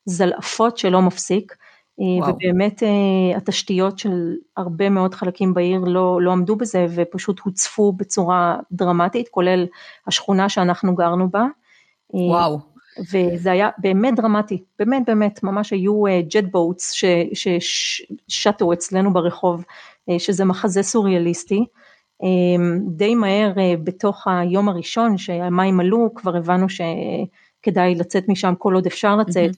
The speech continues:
Speaker 1: ואז התחלנו, אה, לדלג לאיזה בית מלון, ואז גם הוא צף, ואז עברנו לחברים, ועברנו ועברנו, אה, וככה היינו שבועיים מחוץ לבית, עד שאפשר היה, אה,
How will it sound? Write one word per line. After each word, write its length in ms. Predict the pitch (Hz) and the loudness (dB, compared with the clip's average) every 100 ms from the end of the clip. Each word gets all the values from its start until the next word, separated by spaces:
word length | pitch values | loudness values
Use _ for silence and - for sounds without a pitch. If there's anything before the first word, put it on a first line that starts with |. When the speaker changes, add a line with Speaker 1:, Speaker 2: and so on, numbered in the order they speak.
| - | 0
Speaker 1:
ואז 180 | 180 180 | -2 -2
התחלנו, 480 | - 190 185 180 | -4 0 2 2
אה, 80 | 170 | 0
לדלג 640 | 170 170 185 208 226 180 165 | 0 0 0 2 0 0 0
לאיזה 280 | 170 165 170 | 0 0 -2
בית 200 | 185 196 | -2 0
מלון, 340 | 180 226 190 | 0 0 0
ואז 200 | 170 170 | -2 -2
גם 120 | 175 | 0
הוא 260 | 180 214 247 | 0 0 -2
צף, 460 | 240 185 165 - 180 | -2 -2 -2 -4 -2
ואז 400 | 165 175 170 175 - - - | 0 0 -2 -12 -20 -20 -8
עברנו 360 | 190 175 196 208 | -6 0 2 2
לחברים, 640 | 185 - 180 185 240 233 185 | 0 -2 -4 -2 0 0 0
ועברנו 400 | 180 175 233 214 | -2 0 -2 0
ועברנו, 440 | 180 175 233 269 277 277 _ _ _ _ | -2 -2 -2 0 -2 -4 _ _ _ _
אה, 60 | 190 180 170 | -4 -4 -2
וככה 400 | 180 214 196 196 | -4 -4 -2 0
היינו 220 | 180 196 | 2 0
שבועיים 440 | - 175 180 190 185 | -2 -2 2 2 2
מחוץ 340 | - 208 - | 0 -6 -2
לבית, 400 | 170 175 170 165 | -2 0 0 -2
עד 120 | 180 | -6
שאפשר 360 | 190 175 190 170 | -6 -4 -2 0
היה, 280 | 175 175 170 | 2 2 2
אה, 680 | 170 165 170 180 190 - | 0 -2 -2 -4 -6 -12